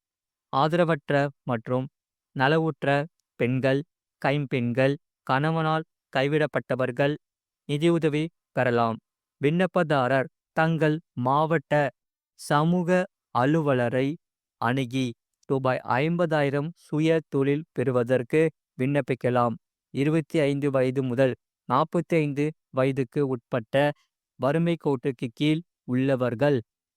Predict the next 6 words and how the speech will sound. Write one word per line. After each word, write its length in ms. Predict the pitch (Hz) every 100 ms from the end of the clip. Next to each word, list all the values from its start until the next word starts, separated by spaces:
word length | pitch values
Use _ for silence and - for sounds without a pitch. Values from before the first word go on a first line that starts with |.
| 123
மட்டுமே 540 | 120 117 143 127 135 139 - _ _ -
இத்திட்டத்தின் 840 | 160 - 170 - 180 - 151 143 160 _ _
பலனை 440 | 127 127 139 131 147 175
பெறலாம் 460 | 139 127 123 123
என்பது 400 | 120 107 110 123 143 143 _ _ -
குறிப்பிடத்தக்கது. 880 | 156 143 139 143 - 117 120 123